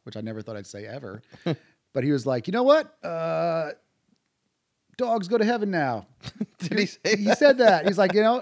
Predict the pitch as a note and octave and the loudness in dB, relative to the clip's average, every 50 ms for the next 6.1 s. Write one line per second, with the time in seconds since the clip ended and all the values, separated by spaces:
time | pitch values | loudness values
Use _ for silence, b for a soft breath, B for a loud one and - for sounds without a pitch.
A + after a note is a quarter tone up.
0 | - _ - A3 G#3 G#3+ E3+ E3+ F3+ - - - A3 G#3 - - - F#3 F3+ - | -6 _ -8 -6 -6 -6 -8 -8 -8 -8 -6 -6 -6 -6 -6 -8 -8 -8 -8 -4
1 | - A3+ G#3+ - - G#3+ G#3 A3 B3+ E3+ B B G3 G#3+ B B B3 B B B | -2 -2 -2 -2 0 2 2 2 2 0 B B -14 -12 B B -12 B B B
2 | B - D3 D3 D#3+ D#3+ D#3+ D#3+ D#3 F3 F#3+ G3 F3 G3 F#3+ G3 G3+ G#3 - - | B -4 -2 0 2 2 6 6 8 8 8 8 8 8 8 8 8 4 2 2
3 | - G#3 G3 A3 A3 F3+ F#3 G#3 G#3+ A3 - - G3 G#3+ G#3 G#3+ A3+ A3 G#3+ - | 2 4 4 4 4 6 6 8 8 6 4 2 2 4 4 4 4 2 2 0
4 | - A3 A3 F#3+ - A#3 A#3+ A#3 - A3 G3 F3+ G3+ E3 C3 B2 G#2+ A2+ A#2+ - | 0 -2 -2 2 2 2 2 2 0 -2 0 2 2 0 0 -2 -8 -8 -10 -10
5 | F3+ - _ _ - - - C4 C#4+ G4+ G4 G#4+ G4+ G4+ G#4+ G#4+ G#4 G#4 G#4 G4 | -12 -14 _ _ -16 -10 -4 -2 0 2 2 2 4 4 2 2 2 2 2 0
6 | - | 0